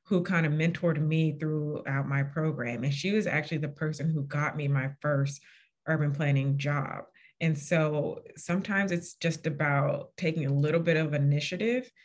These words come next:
and it will go a long, long way. And so making those connections, getting that support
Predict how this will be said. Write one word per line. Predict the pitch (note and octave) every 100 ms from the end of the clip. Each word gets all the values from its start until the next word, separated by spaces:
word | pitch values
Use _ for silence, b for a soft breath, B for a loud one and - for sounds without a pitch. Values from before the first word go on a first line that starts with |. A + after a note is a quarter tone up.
| b b b -
and | E3+ E3+
it | - F3
will | F3
go | E3+ D#3+
a | C#3+
long, | C#3+ D3 D3 D3+ C#3+
long | C#3+ C#3
way. | C#3+ C3+ A#2+ G#2 -
And | D3+
so | C#3+ D#3+ D3 C#3+ - -
making | D#3 D#3+ F#3
those | E3 E3 E3
connections, | D#3+ D3+ C#3+ - D#3 C#3+
getting | D#3 D#3 E3
that | D#3 D3+ D3
support | C#3+ - - C#3+ C#3+